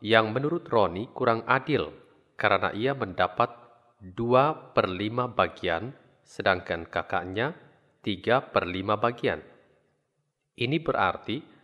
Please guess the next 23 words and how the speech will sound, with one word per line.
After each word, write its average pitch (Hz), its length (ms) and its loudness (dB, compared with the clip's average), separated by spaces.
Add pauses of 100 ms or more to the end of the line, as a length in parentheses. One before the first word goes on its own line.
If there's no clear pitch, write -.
(160)
bahwa 95 480 0
kakak 120 480 0
menerima 127 480 2
lebih 107 240 -10
banyak 117 560 2
daripada 95 560 -2
Roni. 85 320 0 (1500)
Martabak 131 640 4
yang 131 160 2
dibeli 120 320 -4
ibu 113 320 -4
dari 107 240 -2
pasar 87 500 0
tadi 113 380 -4 (480)
telah 95 320 2
dipotong-potong 120 1300 0
menjadi 95 560 -2
lima 107 340 -4
potong. 101 480 -2 (1300)
Kakak 113 560 0
mendapat 104 720 -2
tiga 90 320 -6
potong, 107 480 -2